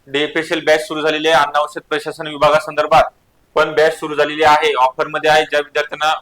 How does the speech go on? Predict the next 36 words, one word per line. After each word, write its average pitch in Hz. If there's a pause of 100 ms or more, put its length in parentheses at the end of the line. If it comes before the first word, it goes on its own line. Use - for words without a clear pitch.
बॅचला 139
ॲडमिशन 147
घ्यायचं 143
आहे 147
त्यांनी, 151 (880)
अ, 131
लगे 147 (240)
डिस्क्रिप्शन 151
बॉक्समध्ये 147
जो 156
क्रमांक 147
दिलेला 147
आहे 147
त्यावरती 143
संपर्क 143
करायचा 143
आहे. 139 (520)
तसेच 175 (400)
शिक्षक 170
पात्रता 160
परीक्षाकरिता 160
पेपर 151
फर्स्ट 160
आणि 160
पेपर 156
सेकंड 156 (380)
याकरिता 147
पण 160
बॅच 151
सुरू 156
आहे. 156
तुम्हाला 151
सांगितल्याप्रमाणे 151
पंधराशे 147
रुपयामध्ये 151
तुम्हाला 151